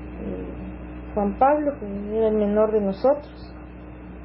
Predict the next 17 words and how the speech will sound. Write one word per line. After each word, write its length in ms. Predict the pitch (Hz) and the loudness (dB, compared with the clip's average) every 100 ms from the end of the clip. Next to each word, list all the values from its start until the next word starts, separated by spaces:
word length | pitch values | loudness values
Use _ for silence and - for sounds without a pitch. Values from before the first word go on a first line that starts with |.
| - | -8
Él 160 | 214 214 | -4 -2
murió 560 | 208 202 202 208 208 | -2 -2 0 2 2
en 160 | 208 202 - | 2 -2 -2
junio 380 | 233 233 233 214 196 196 | 2 4 2 0 -2 -4
del 200 | 196 196 | -4 -4
ochenta, 520 | 190 - 233 262 254 202 | -6 0 0 0 -2 -4
a 60 | |
los 160 | 185 185 | -4 -6
veintiocho 500 | 185 180 185 - 214 | -6 -6 -6 0 2
años. 360 | 214 202 - - - | 2 0 -4 -12 -12
Tenía 300 | - 196 196 | -8 -4 -4
veintiocho 500 | 190 190 190 196 - | -4 -6 -8 -8 -4
años 220 | 202 202 196 | -4 -4 -4
en 80 | 202 | -6
ese 160 | 190 190 | -8 -6
tiempo. 240 | 202 190 - - - - - - - - - - - - - - - | -4 -4 -6 -10 -10 -10 -12 -12 -12 -10 -12 -10 -10 -10 -12 -8 -2
Pues, 140 | 214 | -2